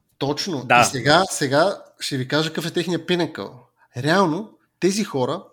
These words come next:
Speaker 1: правят квест игра, в която се разиграват близо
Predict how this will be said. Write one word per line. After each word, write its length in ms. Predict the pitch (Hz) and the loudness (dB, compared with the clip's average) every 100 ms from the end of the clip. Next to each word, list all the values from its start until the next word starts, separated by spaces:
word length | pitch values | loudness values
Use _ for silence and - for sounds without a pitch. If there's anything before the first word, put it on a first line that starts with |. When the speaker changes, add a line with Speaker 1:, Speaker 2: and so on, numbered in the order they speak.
| _ | _
Speaker 1:
правят 520 | 156 175 202 220 - _ _ _ _ _ _ _ _ _ _ - _ | 0 0 0 -8 -16 _ _ _ _ _ _ _ _ _ _ -20 _
квест 280 | 170 165 - | -2 -2 -2
игра, 280 | 131 113 - _ _ _ _ _ _ | -4 -4 -8 _ _ _ _ _ _
в 40 | |
която 420 | - 143 143 185 | 0 2 2 -4
се 180 | 165 156 | -4 -4
разиграват 600 | 131 131 139 165 170 135 | -4 -4 0 0 0 -4
близо 420 | 135 170 165 160 | -6 -4 -4 -8